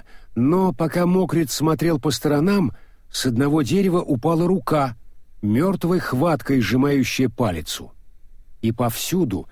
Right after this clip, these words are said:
если хватало духу посмотреть, по правде говоря, никому не хватало, но все смотрели, были признаки того, что граги, глубинники и другие твари из тёмных пещер обрели здесь вечный покой,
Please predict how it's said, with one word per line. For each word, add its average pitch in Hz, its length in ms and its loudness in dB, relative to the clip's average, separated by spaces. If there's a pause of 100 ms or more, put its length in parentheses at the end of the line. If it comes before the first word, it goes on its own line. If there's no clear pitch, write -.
(240)
если 113 340 -2
хватало 123 420 0
духу 120 280 0
посмотреть, 117 680 -2 (380)
по 82 100 -8
правде 92 380 -4
говоря, 95 360 -4
никому 113 380 0
не 90 80 -2
хватало, - 580 -8 (260)
но 87 120 -4
все 87 220 -6
смотрели, - 640 -4 (580)
были 202 360 2
признаки 170 640 2
того, 165 480 0 (300)
что 170 300 0
граги, 147 560 2
глубинники 160 720 2
и 156 200 0
другие 190 500 2
твари 139 360 2
из 135 240 -2
тёмных 139 400 2
пещер 151 520 0 (280)
обрели 123 500 0
здесь 123 340 0
вечный 123 400 0
покой, 107 520 -4